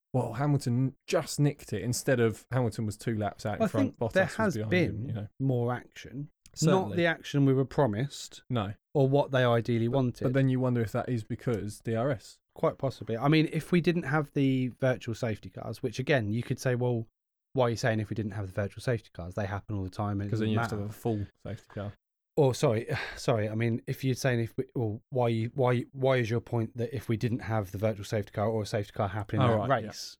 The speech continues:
Speaker 1: yeah.
Speaker 2: then things would be different because, you know, that's Formula One. There'll always be a safety car or a,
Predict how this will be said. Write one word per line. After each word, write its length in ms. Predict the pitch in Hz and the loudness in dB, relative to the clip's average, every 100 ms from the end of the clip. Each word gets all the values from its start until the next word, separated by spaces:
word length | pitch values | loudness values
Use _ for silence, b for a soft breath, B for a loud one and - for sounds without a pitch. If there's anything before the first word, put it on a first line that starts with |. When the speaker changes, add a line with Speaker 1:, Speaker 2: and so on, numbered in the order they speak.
| - | -14
Speaker 1:
yeah. 100 | 117 - _ _ - | -14 -14 _ _ 0
Speaker 2:
then 220 | 117 104 | 2 2
things 220 | 104 113 104 | 2 0 0
would 60 | |
be 60 | 110 | -2
different 320 | 135 - 98 | -2 -4 -6
because, 260 | 90 - 104 | -6 -4 -2
you 60 | 107 | 0
know, 140 | 101 | 0
that's 220 | 98 - | -2 -6
Formula 300 | - 113 104 107 | -4 -2 0 2
One. 180 | 120 | 0
There'll 160 | 98 104 | 0 0
always 200 | 107 101 | 0 -2
be 120 | 110 | -2
a 60 | 98 | -2
safety 320 | - 104 - | -2 -4 -4
car 240 | - 104 101 | -6 -4 -2
or 260 | 101 98 | -2 -2
a, 100 | 104 | -4